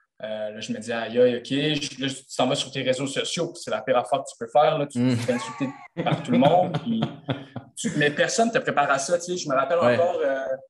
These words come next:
Speaker 1: le, juste la photo d'équipe euh, avant le match.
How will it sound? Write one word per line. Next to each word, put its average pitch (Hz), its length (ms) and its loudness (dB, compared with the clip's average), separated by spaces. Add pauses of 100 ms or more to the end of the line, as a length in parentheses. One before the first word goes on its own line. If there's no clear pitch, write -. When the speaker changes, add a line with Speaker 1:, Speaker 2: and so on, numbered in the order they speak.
(520)
Speaker 1:
le, 143 220 -2
juste - 220 -6
la 143 100 2
photo 147 260 -4
d'équipe 147 320 0 (300)
euh, 123 920 2
avant 127 240 2
le 135 80 -2
match. - 520 -2